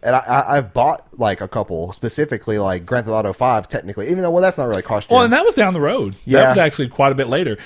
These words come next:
Speaker 2: But, like, okay, let's think about launch. So, on launch,
Speaker 1: Call of
Speaker 2: part of
Speaker 1: Duty
Speaker 2: this happened,
Speaker 1: Ghost.
Speaker 2: part of this happened because the system launched about a month after all these big games hit. But,
Speaker 1: Yeah.
Speaker 2: yeah, so we had Assassin's Creed four Black Flag, we had, uh,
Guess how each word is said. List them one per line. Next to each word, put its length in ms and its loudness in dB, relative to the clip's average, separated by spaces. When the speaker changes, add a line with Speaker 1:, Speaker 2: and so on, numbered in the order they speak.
Speaker 2:
But, 140 4
like, 140 4
okay, 200 4
let's 140 2
think 120 0
about 180 2
launch. 320 0
So, 400 2
on 260 0
launch, 300 2
Speaker 1:
Call 100 6
of 80 8
Speaker 2:
part 100 8
of 80 2
Speaker 1:
Duty 60 4
Speaker 2:
this 80 -4
happened, 440 4
Speaker 1:
Ghost. 340 -8
Speaker 2:
part 180 8
of 40 -2
this 100 0
happened 280 2
because 260 2
the 100 -4
system 360 0
launched 300 0
about 180 -2
a 40 -4
month 300 0
after 320 0
all 120 -2
these 160 -2
big 180 -4
games 280 -6
hit. 420 -6
But, 240 2
Speaker 1:
Yeah. 320 -4
Speaker 2:
yeah, 160 6
so 180 0
we 140 0
had 240 2
Assassin's 420 -2
Creed 240 -4
four 240 0
Black 300 -6
Flag, 480 -6
we 160 -2
had, 200 -2
uh, 320 0